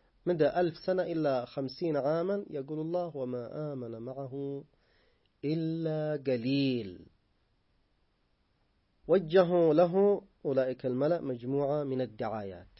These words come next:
في مقدمة موقفهم قولهم: "إنا لَنَرَاكَ فِي ضَلَالٍ مُبِينٍ"، يَتَّهِمُونَهُ بِالضَّلَالِ، وهكذا من دون استناد إلى شيء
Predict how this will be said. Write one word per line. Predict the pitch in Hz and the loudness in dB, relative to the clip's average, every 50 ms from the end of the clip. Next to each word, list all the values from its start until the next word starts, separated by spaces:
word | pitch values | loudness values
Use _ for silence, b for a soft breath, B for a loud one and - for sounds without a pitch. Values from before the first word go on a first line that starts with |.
| - _ _ _ _ | -20 _ _ _ _
في | - 160 175 185 180 | -4 0 0 2 2
مقدمة | 170 160 156 156 156 214 214 160 147 160 151 147 143 143 - | 0 0 -2 2 2 2 2 2 0 0 0 0 0 -2 -4
موقفهم | 131 127 135 151 156 143 131 131 127 - 127 117 113 117 113 113 117 | -2 0 0 2 0 0 -2 -6 -8 -8 -8 -8 -6 -8 -10 -6 -2
قولهم: | 143 156 160 139 123 120 120 135 147 160 185 - _ b b b b b b b b b b b b b b b b b b b _ _ - | 0 0 0 0 -2 -2 -4 -4 -4 -4 -6 -10 _ b b b b b b b b b b b b b b b b b b b _ _ -2
"إنا | 165 175 170 160 151 143 139 131 123 117 113 113 110 113 | 0 2 4 4 4 4 2 2 2 0 0 -2 -4 -4
لَنَرَاكَ | 117 131 139 139 135 131 127 127 131 143 151 156 156 160 156 156 - - 170 165 165 - - _ _ _ _ _ | -2 -2 0 0 0 0 2 2 2 4 4 4 4 2 2 0 -2 -2 -2 -2 -2 -6 -10 _ _ _ _ _
فِي | - 135 135 143 147 151 151 | -6 -4 -2 -2 -2 -2 -2
ضَلَالٍ | 147 139 123 123 123 120 123 131 135 139 139 139 139 139 135 135 135 | -4 -2 -2 -2 -2 -2 -2 -2 -2 -2 -2 -4 -4 -4 -6 -6 -6
مُبِينٍ"، | 135 131 127 123 123 117 120 160 165 151 131 110 98 90 - - - _ _ _ _ _ _ _ _ _ _ _ _ _ _ _ _ _ _ _ _ _ _ _ _ _ - | -4 -4 -4 -4 -6 -2 2 4 4 4 4 2 -2 -8 -12 -18 -20 _ _ _ _ _ _ _ _ _ _ _ _ _ _ _ _ _ _ _ _ _ _ _ _ _ -10
يَتَّهِمُونَهُ | 120 120 - - 139 131 127 131 131 139 151 160 156 165 156 170 170 165 | -10 -10 -8 -8 -8 -6 -4 -2 0 2 2 2 2 2 0 -2 -4 -4
بِالضَّلَالِ، | 151 143 131 117 117 131 127 127 120 104 95 90 - - _ _ _ _ _ _ _ _ _ _ _ _ _ _ _ _ _ _ _ _ _ _ _ - | -4 -4 -6 -2 -2 -2 0 0 -2 -4 -6 -10 -14 -20 _ _ _ _ _ _ _ _ _ _ _ _ _ _ _ _ _ _ _ _ _ _ _ -6
وهكذا | 143 160 190 175 - - 139 120 110 101 - - - | 0 2 2 2 0 -2 -6 -8 -8 -10 -10 -8 -6
من | 135 139 143 | -6 -4 0
دون | 160 196 190 170 - | 2 2 2 2 0
استناد | 156 - - - - 139 151 185 196 180 - | -6 -10 -10 -6 -4 -2 0 0 0 0 -2
إلى | 165 165 165 151 127 | -2 0 0 0 0
شيء | - - - 98 98 | -2 -4 -6 -8 -12